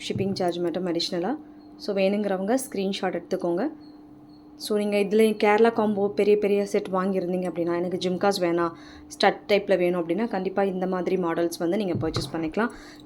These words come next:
இது நம்ம சேனல்ல நிறைய போஸ்ட் பண்ணியிருப்போம் and Instagram பேஜ்லயுமே நிறைய போஸ்ட் பண்ணியிருப்போம். நிறைய பேர் ஆர்டர் பிளேஸ் பண்ணியிருந்தீங்க. So, ஃபர்தரா இதான் ஃபர்ஸ்ட் டைம் பார்க்குறீங்க அப்படின்னா கண்டிப்பா இதை நீங்க பர்ச்சேஸ் பண்ணிக்கலாம். ரியல் கோல்டுல இருக்க மாதிரி தான் உங்களுக்கு வரும். நல்ல பெரிய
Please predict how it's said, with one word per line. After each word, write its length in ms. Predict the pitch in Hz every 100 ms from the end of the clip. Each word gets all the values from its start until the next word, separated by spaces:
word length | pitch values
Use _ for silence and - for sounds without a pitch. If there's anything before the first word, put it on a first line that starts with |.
| 190
இது 80 | 208
நம்ம 160 | 202 202 196
சேனல்ல 320 | 208 226 226 202
நிறைய 240 | 180 220 233
போஸ்ட் 220 | 202 202 208
பண்ணியிருப்போம் 440 | 190 175 190 226 -
and 80 | 180 180
Instagram 400 | - 214 214 214
பேஜ்லயுமே 360 | 196 180 180 208 180
நிறைய 180 | 175 180
போஸ்ட் 200 | 180 175 180
பண்ணியிருப்போம். 320 | 165 175 180
நிறைய 160 | 165 165 170
பேர் 140 | 180
ஆர்டர் 200 | 170 175 175
பிளேஸ் 220 | 165 -
பண்ணியிருந்தீங்க. 400 | 170 160 160 185 226 - - - -
So, 60 | -
ஃபர்தரா 340 | 208 214 247 226
இதான் 180 | 254 240
ஃபர்ஸ்ட் 280 | 233 233 240
டைம் 140 | 233 202
பார்க்குறீங்க 360 | 190 196 202 202
அப்படின்னா 320 | 180 175 214 302 - - - - - -
கண்டிப்பா 280 | 185 180 180
இதை 100 | 175
நீங்க 140 | 165 160
பர்ச்சேஸ் 280 | 165 - 180 -
பண்ணிக்கலாம். 400 | 165 156 180 202 185
ரியல் 260 | 190 196 185
கோல்டுல 340 | 185 180 185 165
இருக்க 140 | 160 165
மாதிரி 160 | 156
தான் 80 | 185
உங்களுக்கு 220 | 185 160 156
வரும். 140 | - 180
நல்ல 120 | 185 190
பெரிய 180 | 185